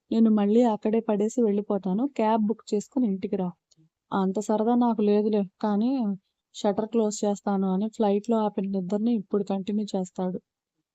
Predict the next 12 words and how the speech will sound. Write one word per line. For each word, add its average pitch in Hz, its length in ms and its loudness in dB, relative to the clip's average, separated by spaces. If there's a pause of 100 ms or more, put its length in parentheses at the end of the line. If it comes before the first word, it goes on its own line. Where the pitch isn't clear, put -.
(260)
ఇంటికి 220 340 0
వచ్చిన 220 340 0
వినయ్ని 208 440 0
కన్నీళ్లతో 214 600 0
తడిమి 196 400 0
దిష్టి 202 300 0
తీసి 202 280 -2
లోపలికి 202 400 -2
తీసుకొని 202 380 -2
వెళ్తారు 190 380 -2
విశాల 196 360 -2
గారు. 185 240 -2